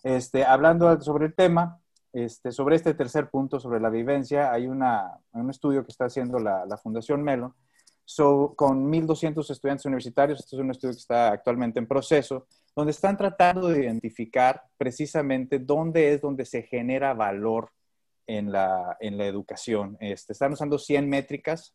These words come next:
este, es un estudio fantástico, donde, que va desde la salud mental, de los niveles de estrés de los estudiantes, hasta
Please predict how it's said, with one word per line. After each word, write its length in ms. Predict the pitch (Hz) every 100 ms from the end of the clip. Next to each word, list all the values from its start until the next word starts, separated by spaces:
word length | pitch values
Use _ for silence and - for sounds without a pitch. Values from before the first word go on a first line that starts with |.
| -
este, 640 | 101 - - 98 92 92
es 120 | 101
un 220 | 117 101 76
estudio 320 | _ 110 98 -
fantástico, 640 | - - 117 123 127 131 _ _ _ _
donde, 340 | 120 123 127
que 140 | 123 127
va 160 | 143
desde 500 | 165 156 139 127 120
la 200 | 113 113
salud 420 | - 117 139 160 156
mental, 540 | 135 120 143 143 147
de 100 | 131
los 180 | 120 113
niveles 380 | 120 143 147 127
de 80 |
estrés 300 | 123 - 139
de 80 | 131
los 180 | 120 -
estudiantes, 720 | 113 117 127 131 127 143 - -
hasta 520 | 139 147 - 151